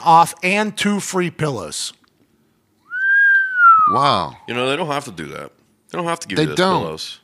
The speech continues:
Speaker 1: Just like they didn't have to give away a hundred free mattresses to, um,
Speaker 2: The Coburn Place.
Speaker 1: The Coburn Place, a
Speaker 2: Mm-hmm.
Speaker 1: sanctuary for domestic and interpersonal violence,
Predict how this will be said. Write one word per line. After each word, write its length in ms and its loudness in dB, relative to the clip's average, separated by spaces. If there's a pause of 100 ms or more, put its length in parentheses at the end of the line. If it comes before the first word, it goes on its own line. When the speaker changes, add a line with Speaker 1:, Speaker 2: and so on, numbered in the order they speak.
Speaker 1:
Just 180 -4
like 120 0
they 80 0
didn't 160 -2
have 120 -2
to 60 -16
give 160 -4
away 160 4
a 100 2
hundred 400 -2
free 160 -6
mattresses 720 -4
to, 480 -4 (400)
um, 580 0 (140)
Speaker 2:
The 120 -12
Coburn 360 2
Place. 480 -6
Speaker 1:
The 80 -8
Coburn 520 2
Place, 360 -2
a 40 -6
Speaker 2:
Mm-hmm. 260 -2
Speaker 1:
sanctuary 640 0
for 160 -8
domestic 680 -4
and 140 -6
interpersonal 640 -6
violence, 580 -2